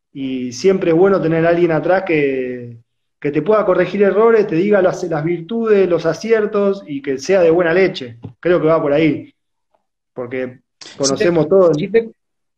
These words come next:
Speaker 2: si te corren al lateral, ahora lo tomás, digamos, como una función colectiva, igual es el fútbol, ¿no?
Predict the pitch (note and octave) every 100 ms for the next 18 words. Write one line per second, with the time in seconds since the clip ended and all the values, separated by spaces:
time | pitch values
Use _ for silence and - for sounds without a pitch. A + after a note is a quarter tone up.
0 | _ _ _ - F#3+ G#3 C4+ C#4 B3 A3
1 | G#3 G#3 A3+ C#4 C#4 G3 A#3+ A#3+ A3 G3+
2 | F#3 F3 E3 D3+ D#3 _ F3+ F3+ G3 G3+
3 | A#3 G#3+ A3+ A3 F#3+ F3+ F3 E3+ E3 D#3+
4 | D#3 D3 - - F#3 F#3 - F3 G#3 F#3+
5 | E3+ E3 A3+ G3 D#3+ D#3+ D#3 D3+ - -
6 | D#3+ C#3+ D3 F#3 A3+